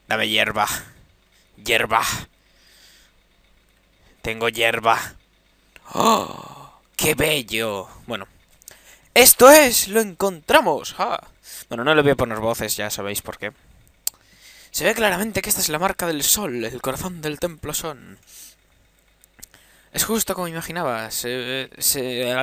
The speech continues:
lo que significa que esos dos decían la verdad. Ya no sé ni hablar, ni leer tampoco. No sé ni hablar ni leer. Pero si tenían razón, no, vale, ya. Pero si tenían razón, entonces significa que han tenido que estar... ¡Eran ladrones! ¡Vinieron a robar el templo!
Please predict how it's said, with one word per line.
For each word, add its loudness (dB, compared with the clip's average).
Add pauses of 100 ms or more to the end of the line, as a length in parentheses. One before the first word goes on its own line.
(220)
lo -2
que -8
significa -4
que -12
esos -4
dos -6
decían -10
la -10
verdad. -8 (840)
Ya -4
no -4
sé 0
ni -2
hablar, -6 (260)
ni -8
leer -2
tampoco. -14 (480)
No -6
sé -2
ni -6
hablar 2
ni -6
leer. -8 (560)
Pero 2
si 2
tenían 10 (100)
razón, 4
no, -6 (100)
vale, 0
ya. 0 (100)
Pero -8
si 2
tenían 4
razón, 0
entonces -8
significa -8
que -10
han -14
tenido -8
que -12
estar... -6 (280)
¡Eran 4
ladrones! 0
¡Vinieron 0
a -2
robar 2
el -16
templo! -4